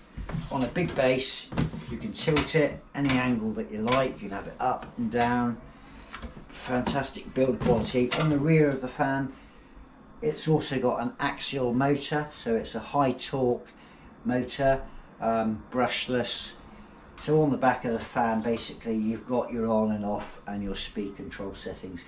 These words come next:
So you've got off position, and it works a bit backwards. So you've got off, high speed three, medium speed two, and low speed one. But it's all nicely concealed on the back of the fan. It's not gonna get damaged because it's below the actual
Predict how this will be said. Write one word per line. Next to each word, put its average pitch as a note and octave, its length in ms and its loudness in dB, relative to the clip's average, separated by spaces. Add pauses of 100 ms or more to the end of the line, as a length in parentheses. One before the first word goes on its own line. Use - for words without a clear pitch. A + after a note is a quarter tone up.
(240)
So A#2 120 -4
you've A#2 160 0
got - 200 -2
off D3+ 340 2
position, C#3 680 0 (260)
and A2+ 120 0
it - 100 -2
works E3 340 2
a A#2+ 40 -8
bit - 220 -4
backwards. A2+ 540 -2
So A#2+ 240 -2
you've A2+ 240 0
got - 160 -4
off, E3 440 4 (260)
high D#3 200 2
speed B2 540 2 (180)
three, D3+ 560 4 (420)
medium D3 420 2
speed A2+ 360 -4
two, G#2+ 480 0 (480)
and A2 340 -2
low G#2+ 240 -4
speed A2 420 -8
one. G2+ 240 -6 (320)
But D3+ 100 2
it's D#3 180 0
all F#3 100 0
nicely E3+ 460 -2
concealed B2+ 580 0
on A#2 120 -2
the A2+ 80 -2
back B2+ 240 -4
of A#2+ 60 -6
the A#2 60 -4
fan. B2+ 400 -2 (300)
It's - 160 -8
not C3 180 2
gonna B2 160 -2
get A2+ 240 -2
damaged C#3+ 600 2
because G#2+ 280 -10
it's A2 160 -8
below A2+ 540 -2
the G#2+ 180 -2
actual G#2+ 500 -4